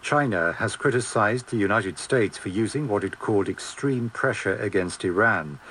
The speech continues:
The warning came from Beijing's foreign minister after Washington said it would send a thousand more troops to the Gulf region. Iran's President Rouhani has again said Tehran won't wage war on any nation.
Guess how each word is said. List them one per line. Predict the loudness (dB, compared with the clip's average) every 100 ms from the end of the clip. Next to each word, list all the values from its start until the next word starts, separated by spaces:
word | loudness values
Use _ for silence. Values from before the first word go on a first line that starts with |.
| -18 -16 -16 -4
The | 2
warning | 2 2 0 -2
came | 0 0 0
from | -2 0
Beijing's | 0 2 0 0 -2
foreign | -4 0 2 2 0
minister | -2 -2 -2 0 0 0 -10 -16 -6
after | -6 -2 2
Washington | 2 2 -4 -2 -2 0
said | -2 -2
it | -2
would | -6
send | -2 -2 0
a | -2
thousand | 0 0 0 -2 -6 -2
more | 0 0
troops | -2 -2 -2 -2 -8
to | -4
the | -2
Gulf | 0 0 0 -2
region. | -2 -2 -4 -6 -12 -18 -16 -14 -2
Iran's | 4 4 4 0
President | 0 0 2 0 0
Rouhani | 0 2 2 2 0 0
has | 0 0
again | 0 0 -2
said | -2 -2
Tehran | 0 2 4 2 0 0
won't | 0 0 0 2
wage | 2 0
war | 0 2 4 2
on | 0 -2
any | -2 -2 -2
nation. | -2 -2 -6 -12